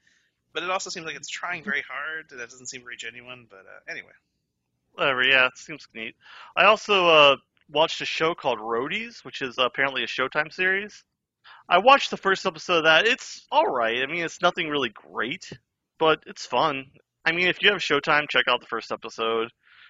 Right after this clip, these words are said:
Speaker 2: If you don't like it within the first, like, fifteen minutes, just go do something else. Like,
Speaker 1: I
Speaker 2: it's
Speaker 1: forget that Showtime, like, has constant television output. I've never seen a second of any Showtime original programming.
Speaker 2: Yeah, like, they had, uh, the first, they have, like, some free things on Hulu right now, I think.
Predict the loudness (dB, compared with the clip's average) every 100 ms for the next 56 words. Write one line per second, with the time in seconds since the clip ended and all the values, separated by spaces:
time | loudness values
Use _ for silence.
0 | _ -4 0 2 4 4 4 2 2 -2
1 | -4 -6 -8 -6 -6 -8 -14 _ -12 -12
2 | _ -8 -6 -10 -6 -6 -6 -10 -16 -18
3 | _ _ _ -10 -10 -10 -14 -16 -16 -16
4 | -20 -20 _ -14 -10 -8 -8 -8 -10 -6
5 | -4 -4 -4 -6 -6 -12 -16 _ _ -14
6 | -4 -4 -4 -12 _ -18 -8 -6 -4 -6
7 | -8 -14 -14 -10 -12 -12 -16 -12 -10 -8
8 | -10 -10 -8 -8 -8 -10 -14 -14 -16 -16
9 | -12 -10 -10 -14 -20 -20 -20 -20 -20 -20
10 | _ _ _ _ 0 4 6 6 4 6
11 | 4 8 6 6 0 _ -4 -4 -2 -4
12 | -4 -6 0 4 6 4 2 -4 -6 -6
13 | -4 -2 -2 -2 -6 -6 -4 -2 2 2
14 | 2 0 0 -6 -6